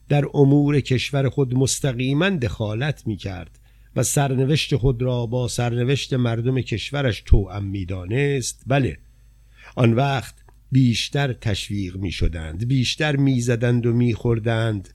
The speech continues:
و خوره یأس و بیعلاقگی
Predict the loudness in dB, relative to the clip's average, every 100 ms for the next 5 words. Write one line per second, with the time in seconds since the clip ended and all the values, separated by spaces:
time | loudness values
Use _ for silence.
0 | -20 -20 -12 -2 -2 -2 2 4 6 4
1 | 2 2 4 2 -2 -4 -6 -2 0 -2
2 | -2 0 0 0 -2 -4 -4 0 0 0